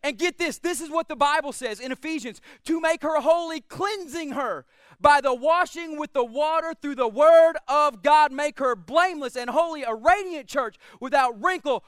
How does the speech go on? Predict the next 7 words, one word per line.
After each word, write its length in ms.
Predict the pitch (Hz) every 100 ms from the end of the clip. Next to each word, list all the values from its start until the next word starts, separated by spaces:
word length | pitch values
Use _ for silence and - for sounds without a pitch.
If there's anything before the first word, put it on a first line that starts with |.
| -
or 140 | 233
stain 420 | - 330 320 285 214 _
or 160 | 247 254
blemish," 560 | 185 311 302 190 - - _
holy 540 | - 381 339 262 202 143 _ -
and 420 | 339 320 247 175 _ 160
blameless 1080 | 151 285 370 359 311 247 - - - -